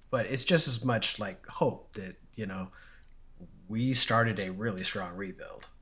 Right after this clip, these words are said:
and, um, I'm excited about where our <laughs> franchise can go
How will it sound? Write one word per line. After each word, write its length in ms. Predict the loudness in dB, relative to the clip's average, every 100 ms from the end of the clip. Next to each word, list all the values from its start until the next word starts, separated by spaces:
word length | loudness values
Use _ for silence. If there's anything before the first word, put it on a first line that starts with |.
| -20 -14
and, 360 | -12 -12 -10 -10 -10 -18 -20 -20 -20 -20 -20 -20 -20 -14
um, 360 | -12 -12 -16 -20 -20 -20 -18
I'm 160 | -16 -6
excited 500 | 0 2 0 -6 -12
about 280 | -12 -12 -10
where 160 | -10
our 120 | -10 -4
<laughs> 0 |
franchise 580 | 0 2 4 4 4
can 140 | 2 0
go 300 | 2 2